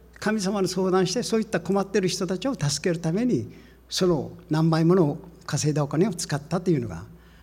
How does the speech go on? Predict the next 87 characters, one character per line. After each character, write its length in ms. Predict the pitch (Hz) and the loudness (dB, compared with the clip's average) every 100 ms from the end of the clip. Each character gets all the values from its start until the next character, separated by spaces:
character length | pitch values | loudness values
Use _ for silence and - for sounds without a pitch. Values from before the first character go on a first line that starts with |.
| - | -18
あ、 100 | 113 | -10
マ 140 | 113 135 | -6 -6
ザ 140 | 135 | -6
ー・ 40 | 117 | -6
テ 100 | 127 | -8
レ 80 | |
サ 140 | 110 104 | -8 -10
の 100 | 82 | -12
で 60 | |
す 100 | 87 | -10
ね、 140 | 214 233 | -8 -6
こ 80 | 151 | -6
の 100 | 113 110 - | -8 -12 -16
や 80 | 110 | -12
り 40 | 107 | -10
方。 220 | 104 - - - - | -10 -14 -16 -20 -6
ま 120 | 226 | -4
あ、 40 | 185 - - - - | -4 -6 -18 -20 -12
そ 200 | - 214 | -2 0
う 20 | |
い 60 | |
っ 20 | 214 | 2
た 160 | 214 | 0
知 160 | - 226 | 4 4
恵 20 | |
が 140 | 214 | 4
与 160 | 170 220 | 4 4
え 40 | |
ら 120 | 226 220 | 4 4
れ 80 | |
る 100 | 214 | 2
の 100 | 269 | 2
は、 120 | 220 139 170 165 | 2 2 -2 -2
彼 160 | 196 214 | 2 4
女 80 | 196 | 6
の 80 | |
才 220 | 165 190 214 | 6 4 4
能 140 | 220 | 4
で 100 | 170 | 4
あ 60 | 202 | 4
る 60 | |
と 80 | 170 | 4
思 100 | 135 | 2
う 20 | |
ん 40 | 120 | 0
で 40 | |
す。 80 | - | -2
神 180 | 170 160 | 2 2
様 200 | 160 160 | 2 0
か 80 | 151 | -2
ら 60 | |
与 160 | 143 190 | 0 0
え 40 | |
ら 100 | 196 | 2
れ 80 | 170 | 0
て 80 | 165 | -2
い 20 | |
る 80 | 113 | -6
才 240 | - 135 117 | -6 -6 -6
能。 120 | 117 - - | -8 -12 -2
皆 160 | 185 185 | 2 2
さ 100 | 202 | 4
ん 40 | |
も 220 | 214 147 - - | 0 0 -6 -10
そ 160 | - 185 | 2 4
う 60 | |
い 20 | |
う 40 | 170 | 4
才 240 | 170 175 | 4 2
能 160 | 151 156 | 2 2
が 100 | 123 | -2
で 60 | 107 | -6
す 80 | |
ね、 60 | 127 | -8
神 200 | - 156 | -4 -2
様 180 | 156 135 | -2 -4
か 120 | 123 | -8
ら 60 | 110 - | -10 -6
全 160 | 147 | -4
員 240 | 127 117 156 | -4 -8 -6
与 200 | 156 156 | -2 0
え 60 | |
ら 80 | 147 | -2
れ 80 | 120 | -6
て 120 | - | -12
い 40 | |
る。 60 | - | -20